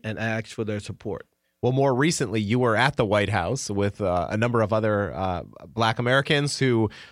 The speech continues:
Speaker 2: uh, went to the press secretary, went to the vice president's, uh, communications director and others and talked about the importance of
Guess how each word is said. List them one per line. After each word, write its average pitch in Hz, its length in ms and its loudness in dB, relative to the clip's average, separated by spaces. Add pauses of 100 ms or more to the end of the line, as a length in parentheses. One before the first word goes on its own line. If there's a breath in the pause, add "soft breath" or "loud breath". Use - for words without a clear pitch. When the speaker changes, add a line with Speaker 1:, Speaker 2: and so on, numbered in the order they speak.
(100)
Speaker 2:
uh, 110 340 2
went 135 500 0
to 131 420 2
the 101 100 -4
press 180 240 2
secretary, 147 800 2
went 117 340 0
to 107 400 2
the 101 100 0
vice 107 220 0
president's, 160 720 0
uh, 110 240 0
communications 131 720 -2
director 127 420 0
and 110 80 0
others 107 540 2
and 120 280 -2
talked - 400 -2
about 110 280 2
the 117 100 -2
importance 110 600 -4
of 107 400 0